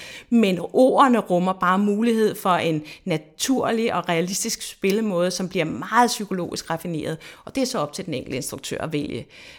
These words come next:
Øh, men, øh, men cirka femogtyve. Man, man, man skal også have stemme til hele,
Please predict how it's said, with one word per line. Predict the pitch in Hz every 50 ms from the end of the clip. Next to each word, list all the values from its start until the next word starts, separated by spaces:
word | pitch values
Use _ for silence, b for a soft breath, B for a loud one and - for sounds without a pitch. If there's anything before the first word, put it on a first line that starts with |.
| B B
Øh, | - 151 139 139 135 131 131 - -
men, | - - 151 143 -
øh, | 135 135 131 - - - B B B B
men | - 160
cirka | - - - 190 190 190 196
femogtyve. | 190 - 190 160 - - 175 - - 190 175 165 170 175 180 - -
Man, | 156 - -
man, | - 170 -
man | - 185
skal | - -
også | 165 175 -
have | 220
stemme | 190 - - 165 170 185 196
til | 190 214 190
hele, | - 180 185 185 190 208 190